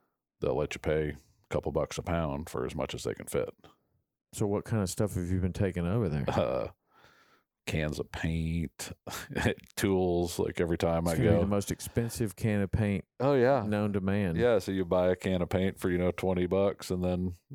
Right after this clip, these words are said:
Speaker 1: charge you two and a half dollars a pound. Can
Speaker 2: <laughs>
Speaker 1: of, can of paint weighs a lot.
Speaker 2: Yeah.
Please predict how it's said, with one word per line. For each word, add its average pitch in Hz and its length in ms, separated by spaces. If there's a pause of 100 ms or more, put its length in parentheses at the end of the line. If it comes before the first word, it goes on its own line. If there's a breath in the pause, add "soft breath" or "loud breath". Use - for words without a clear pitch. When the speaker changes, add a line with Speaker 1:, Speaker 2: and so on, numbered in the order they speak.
(220)
Speaker 1:
charge 98 260
you 90 60
two 104 220
and 92 80
a 90 40
half 92 220
dollars 92 440
a 90 40
pound. 95 600 (680 soft breath)
Can 95 260
Speaker 2:
<laughs> - 20
Speaker 1:
of, 87 120
can 98 260
of 92 100
paint 107 300
weighs 92 240
a 85 80
lot. 95 400 (280 loud breath)
Speaker 2:
Yeah. 110 320